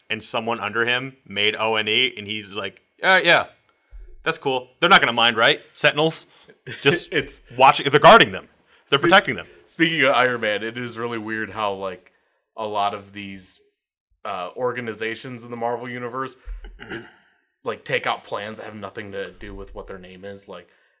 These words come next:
Speaker 2: Advanced Idea Mechanics
Speaker 1: Uh-huh.
Speaker 2: has, like, an idea of, like, "We're gonna kill the president." <laughs> It's like, that's, that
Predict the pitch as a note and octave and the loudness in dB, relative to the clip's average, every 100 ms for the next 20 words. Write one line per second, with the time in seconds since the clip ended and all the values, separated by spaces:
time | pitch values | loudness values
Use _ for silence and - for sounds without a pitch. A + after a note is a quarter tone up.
0 | G#2+ G2 G2+ F#2+ - F#2 F#2 G2 F#2+ - | -20 -12 -12 -12 -12 -12 -12 -14 -14 -18
1 | G#2+ A#2 G#2+ A2+ - - - A2+ A2 A2 | -8 -6 -4 -6 -10 -12 -4 0 0 -2
2 | F#2 - _ _ _ _ _ C#3 A2 G2+ | -8 -14 _ _ _ _ _ -8 -4 -4
3 | G2+ G2+ G2+ G2+ G2+ - A2 F2 - G#2 | -4 -6 -6 -8 -12 -16 -18 -18 -18 -20
4 | - A#2+ F#2+ - - - F3 B2 C3 C4 | -16 -16 -14 -18 -16 -12 -12 -10 -10 -4
5 | F#3 - C#3+ - - A2 - - D#3+ - | -4 0 -2 -4 -12 -14 -16 -18 -18 -18
6 | - - - _ - A2+ G#2 | -20 -20 -20 _ -2 -2 -2